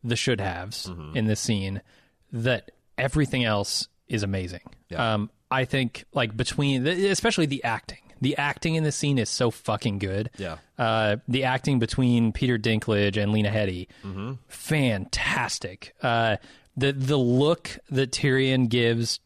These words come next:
Speaker 1: back to Dany when
Speaker 2: Mm-hmm.
Speaker 1: Missandei's head comes off is, it's hard to describe because Peter Dinklage puts such nuance into it, but it's
Speaker 2: Right.
Speaker 1: like a combination of, "I'm sorry I let this happen."
Speaker 2: Right.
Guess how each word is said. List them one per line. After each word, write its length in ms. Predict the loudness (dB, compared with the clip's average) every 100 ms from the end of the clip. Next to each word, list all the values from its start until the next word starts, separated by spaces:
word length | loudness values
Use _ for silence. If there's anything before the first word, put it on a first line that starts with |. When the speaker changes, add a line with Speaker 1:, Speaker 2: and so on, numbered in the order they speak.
| _
Speaker 1:
back 280 | -2 0 -2
to 120 | -2
Dany 500 | 0 2 2 4 2 0 -2
when 280 | 0 2 0
Speaker 2:
Mm-hmm. 40 |
Speaker 1:
Missandei's 320 | 0 0 0
head 200 | 0 -2
comes 220 | 0 2
off 360 | 2 2 0 -6 -20 -20 -20 _ _ _
is, 500 | 0 4 4 2 -4 -8 _ _ _ _ _ _ _ _ -8
it's 600 | -6 -2 2 2 2 2
hard 220 | 2 2
to 80 | 2
describe 600 | 0 0 2 2 2 2
because 340 | 0 0 -2 -6 _
Peter 180 | 0 2
Dinklage 400 | 4 2 2 0
puts 220 | 0 -2
such 320 | 0 -2 0 2
nuance 480 | 4 4 2 -2
into 280 | -6 -2 -2
it, 100 | 0
but 120 | 0
it's 200 | 0 0
Speaker 2:
Right. 60 | 0
Speaker 1:
like 320 | 2 0 -4 -16 -20 -20 _
a 60 | -4
combination 600 | 0 2 2 2 2 2
of, 140 | 2
"I'm 180 | 2 0
sorry 480 | -2 0 2 4 4
I 60 | 4
let 180 | 2
this 140 | 0 -2
happen." 480 | 0 0 2 0 -2
Speaker 2:
Right. 320 | -4 -6 -6